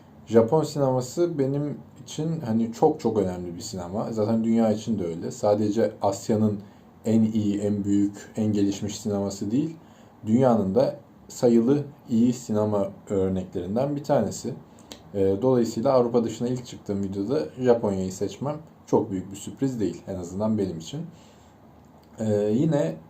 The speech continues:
önce iki üç dakika bir özetini yapacağım, tarihsel gelişimini anlatacağım ülkenin sinemasının. Daha sonra da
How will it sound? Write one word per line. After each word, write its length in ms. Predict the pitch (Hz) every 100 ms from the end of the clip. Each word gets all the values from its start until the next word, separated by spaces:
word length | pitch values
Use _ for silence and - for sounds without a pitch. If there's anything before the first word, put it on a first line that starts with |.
| - -
önce 520 | 160 135 120 139 156 - - - - -
iki 200 | 160 160
üç 200 | 147 -
dakika 420 | 104 110 104 117
bir 240 | 117 123 -
özetini 420 | 110 117 110 120
yapacağım, 440 | 110 95 95 92
tarihsel 520 | 95 104 101 - 107 101
gelişimini 400 | 104 101 110 107
anlatacağım 520 | 95 85 - 95 92
ülkenin 280 | 95 98 92
sinemasının. 720 | - 95 92 87 120 151 151
Daha 160 | 127 113
sonra 340 | 95 92 98
da 180 | 135